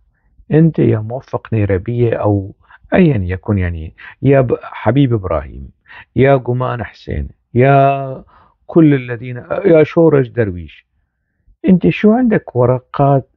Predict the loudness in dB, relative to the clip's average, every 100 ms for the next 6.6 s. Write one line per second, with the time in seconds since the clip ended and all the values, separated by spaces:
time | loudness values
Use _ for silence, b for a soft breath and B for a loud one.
0 | -4 0 2 2 0 -2 -6 -8 -6 0
1 | 2 2 -2 _ -20 _ _ _ _ _
2 | _ -10 -4 2 2 2 0 0 0 -4
3 | -4 -4 -2 -4 -4 -12 -6 0 2 4
4 | 2 -2 -6 -2 -2 -2 -8 -8 -8 -4
5 | -6 -4 -4 0 0 0 0 0 0 -4
6 | -10 -6 -8 0 0 0